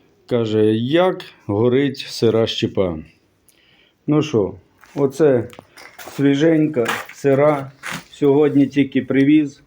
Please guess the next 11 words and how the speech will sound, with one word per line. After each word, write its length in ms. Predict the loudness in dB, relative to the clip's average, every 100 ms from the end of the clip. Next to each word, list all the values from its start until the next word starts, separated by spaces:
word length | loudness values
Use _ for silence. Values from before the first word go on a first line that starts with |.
| _ _ _ _ _ _ _ _ _ _ _ _
Два 300 | -10 -2 0
дня 220 | 0 0 0
підряд, 580 | -2 0 2 2 0 -8 -20 _
не 140 | -6
два, 240 | -2 0 0
три. 500 | -2 -2 -2 -2 -10 _ _ _ _ _ _ _ _
Три 240 | -4 -2
дня 220 | -2 -2 -2
підряд, 540 | -2 -4 -2 -2 -2
отака 580 | -4 -6 -2 0 -2 -6 -18
куча. 520 | -6 -4 -2 -2 -2